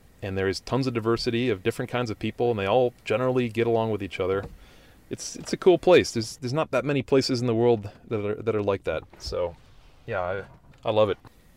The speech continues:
Well, I think Charlie and I both have to run. I have to go get my, uh, hopefully negative covid test, but, uh, <laughs> we'll play out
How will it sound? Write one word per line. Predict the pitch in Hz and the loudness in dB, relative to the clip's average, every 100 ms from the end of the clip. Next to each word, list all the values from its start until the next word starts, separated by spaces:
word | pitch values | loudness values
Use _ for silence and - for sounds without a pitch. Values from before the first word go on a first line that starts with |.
| - | 2
Well, | 120 143 160 | 8 10 8
I | |
think | 139 170 | 6 -2
Charlie | - 139 147 | 6 8 8
and | 139 | 6
I | |
both | 127 135 | 4 6
have | 139 - | 4 4
to | 104 | 4
run. | 117 139 | 4 4
I | 113 | 2
have | 113 | 0
to | 113 | 0
go | 110 | 2
get | 110 | 2
my, | 110 101 98 | 2 2 4
uh, | 98 95 | 4 4
hopefully | - 110 - 107 | 2 0 0 0
negative | 107 113 107 | 0 0 0
covid | - 117 113 | 2 2 2
test, | - 131 - - - - - - - - - | 4 4 4 -6 -18 -20 -20 -20 -20 -12 0
but, | 104 - - | 2 0 -2
uh, | 107 95 92 90 - 104 98 - - | 2 4 4 2 -4 -14 -14 -16 -16
<laughs> | - - - - - | -18 -20 -20 -20 -2
we'll | 110 104 104 104 104 - - - - - | 4 6 6 4 2 -8 -20 -20 -20 0
play | 123 117 | 6 8
out | 113 123 - | 8 4 0